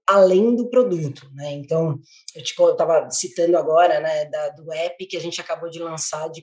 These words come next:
customização, né? Então, é, ela foi parte da comemoração dos sessenta anos de Havaianas, que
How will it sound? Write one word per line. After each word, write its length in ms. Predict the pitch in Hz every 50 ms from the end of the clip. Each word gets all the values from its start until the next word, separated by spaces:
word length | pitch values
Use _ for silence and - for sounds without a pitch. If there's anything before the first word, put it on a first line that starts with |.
| _
customização, 880 | _ - - - 175 170 165 151 175 170 170 - - - 147 139 131 123 - - - - - - _ _ -
né? 140 | 147 147 147
Então, 580 | 147 127 - 165 160 165 175 175 170 151 - - - _ _ _
é, 400 | 147 156 147 156 151 147 - -
ela 160 | 151 156 170 170
foi 240 | - - 175 170
parte 380 | 170 - 175 170 175 175 - -
da 80 | 175 -
comemoração 480 | 175 170 165 160 160 160 156 - 165
dos 100 | 160 -
sessenta 320 | - 165 - 170 160 151 160
anos 180 | 156 165 160
de 60 | 165
Havaianas, 400 | 156 151 156 151 156 160 160 156
que 160 | - - 160